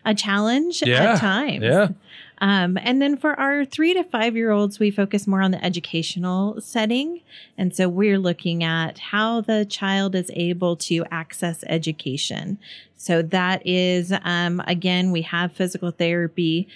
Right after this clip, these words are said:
Speaker 1: occupational therapy, speech language pathology, counseling services, but we also have teachers in classroom settings.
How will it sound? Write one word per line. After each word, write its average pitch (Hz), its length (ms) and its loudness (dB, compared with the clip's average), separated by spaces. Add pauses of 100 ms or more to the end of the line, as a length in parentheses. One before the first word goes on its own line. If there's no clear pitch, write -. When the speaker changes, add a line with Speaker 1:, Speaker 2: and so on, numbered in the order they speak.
(200)
Speaker 1:
occupational 160 640 -4
therapy, 160 560 -2
speech - 480 -6
language 170 460 0
pathology, 165 1080 -2 (320)
counseling 175 640 0
services, 175 640 -2
but 185 160 -2
we 196 160 2
also 208 300 0
have 214 300 -6
teachers 196 640 -6
in 143 120 -6
classroom 160 520 -6
settings. - 720 -10